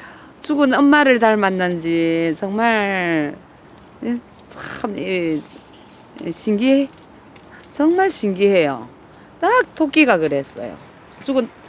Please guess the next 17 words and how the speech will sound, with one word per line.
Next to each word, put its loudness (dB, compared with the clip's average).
하늘나라로 2
간 0
엄-, -4
저 0
용감이 0
엄마가 0
저랬거든요. -10
먹다가도 -2
얘 -2
돌고 -2
이러더라고요. -8
그래도 2
치즈하고 -4
둘이는 -8
사이가 -6
참 -12
좋아요. -6